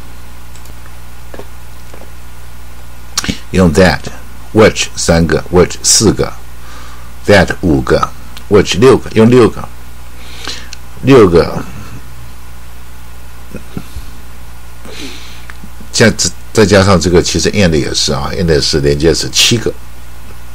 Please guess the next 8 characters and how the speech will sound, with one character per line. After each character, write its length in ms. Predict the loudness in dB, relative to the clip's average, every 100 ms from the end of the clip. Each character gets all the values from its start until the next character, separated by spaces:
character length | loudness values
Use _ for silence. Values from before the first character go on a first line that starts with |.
| 2
<coughs> 60 | 4 4 0 -10 -10 -10 -10 -10 -10 -10 -10 -10 -10 -10 -8 -8 -8 -8 -8 -8 -8 -8 -8 -8 -6 -8 2
用 160 | 6 6
七 260 | 6 4
个 120 | 6 6
来 140 | 6
连 220 | 2 0
接， 260 | 0 0 -2 -4 -10 -10 -6
那， 200 | 4 4